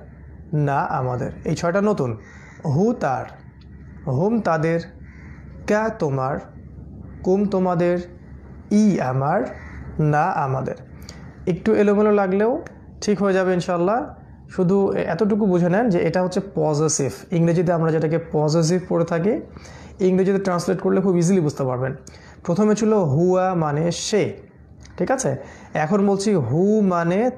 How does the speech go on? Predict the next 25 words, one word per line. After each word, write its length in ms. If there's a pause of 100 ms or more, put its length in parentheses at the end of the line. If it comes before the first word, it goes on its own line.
(120)
তার। 600 (600)
হুয়া, 760 (400)
হি, 640 (360)
এখন 380
হু, 640 (400)
হিজ, 640 (340)
ঠিক 160
আছে? 320
এটা 160 (100)
পজেসিভ 500
হয়ে 160
গেল। 180 (520)
তার, 580 (720)
আগে 200
ছিল 160
হুয়া 360
সে, 580 (460)
এখন 280
বলছি 200
হু 240
মানে 340 (460)
তার। 460 (400)
হি 260
থেকে 440 (280)
হিজ, 680